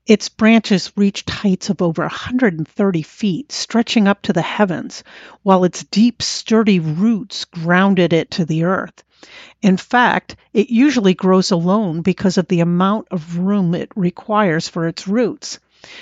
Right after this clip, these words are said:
These deep, strong roots, together with its flexibility yet hard wood, are seen as a symbol of strength and a preferred wood for making wands and staffs.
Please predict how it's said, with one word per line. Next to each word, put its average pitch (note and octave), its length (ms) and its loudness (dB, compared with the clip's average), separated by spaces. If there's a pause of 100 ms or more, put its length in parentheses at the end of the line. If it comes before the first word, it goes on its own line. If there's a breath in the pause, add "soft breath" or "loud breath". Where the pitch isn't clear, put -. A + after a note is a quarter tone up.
(200 loud breath)
These A3 320 6 (120)
deep, A3 320 2
strong G3+ 680 0
roots, F#3 340 0
together F#3+ 340 0
with E3+ 200 -4
its - 200 -8
flexibility G3 800 0
yet D#3 220 0
hard F#3+ 520 -2
wood, E3 380 0 (580 loud breath)
are F#3+ 140 6
seen A#3+ 500 6
as F3+ 220 2
a E3+ 80 4
symbol G3 380 2
of F3 100 -4
strength G#3+ 680 -6 (320 loud breath)
and G#3 80 4
a G3 80 6
preferred A3 680 -2
wood F#3+ 460 -2
for F#3+ 180 -2
making F#3 540 2
wands F3+ 420 0
and D3 160 -2
staffs. - 760 -6